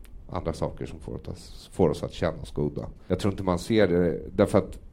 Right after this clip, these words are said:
nu stod de där i partiledardebatten och debatterade och, eh, Stefan Löfven säger att snart så är arbetslösheten nere på sex procent. Men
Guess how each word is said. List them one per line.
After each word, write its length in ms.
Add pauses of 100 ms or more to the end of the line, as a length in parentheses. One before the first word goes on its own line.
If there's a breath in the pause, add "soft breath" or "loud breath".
(240)
nu 160
stod 300
de 140
där 140
i 80
partiledardebatten 960
och 80
debatterade 760
och, 340
eh, 60 (380)
Stefan 360
Löfven 380
säger 240
att 240
snart 380
så 60
är 160
arbetslösheten 720
nere 140
på 100
sex 280
procent. 560 (920 loud breath)
Men 380